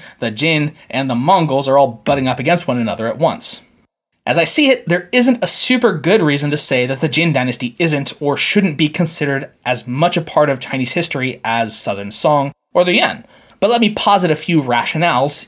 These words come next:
even if I don't necessarily agree with them. A lot of it comes down to a couple of factors. One is the mandate of heaven as a concept of legitimacy, and second is the age-old question of who is writing the history books. So let's take those in turn.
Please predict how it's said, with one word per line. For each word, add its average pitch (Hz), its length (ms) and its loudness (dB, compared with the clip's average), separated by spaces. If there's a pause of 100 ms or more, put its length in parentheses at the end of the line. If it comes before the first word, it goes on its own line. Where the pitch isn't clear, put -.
even 202 380 0
if 185 180 2
I 160 60 2
don't 160 200 0
necessarily 120 720 -2
agree 151 260 0
with 135 120 0
them. 92 240 -10 (640)
A 170 80 4
lot 269 180 6
of 254 60 6
it 226 100 2
comes 196 240 0
down 156 240 2
to 160 240 0
a 160 80 0
couple 143 420 -2
of 127 80 -2
factors. - 640 -6 (520)
One 170 200 2
is 156 120 2
the 147 80 0
mandate 143 380 0
of 104 100 -4
heaven 165 500 0
as 120 160 -4
a 104 40 -10
concept 135 480 -4
of 104 120 -10
legitimacy, 120 680 -2 (300)
and 208 120 2
second 202 440 2 (100)
is 170 200 0
the 160 240 -2
age-old 170 500 0
question 143 480 -2
of 139 280 2 (240)
who 180 240 4
is 160 220 0
writing 131 320 0
the 120 160 -4
history 113 380 -8
books. - 480 -2 (420)
So - 100 -2
let's 135 160 2
take 120 220 -6
those 98 160 -8
in 98 80 -12
turn. - 400 -4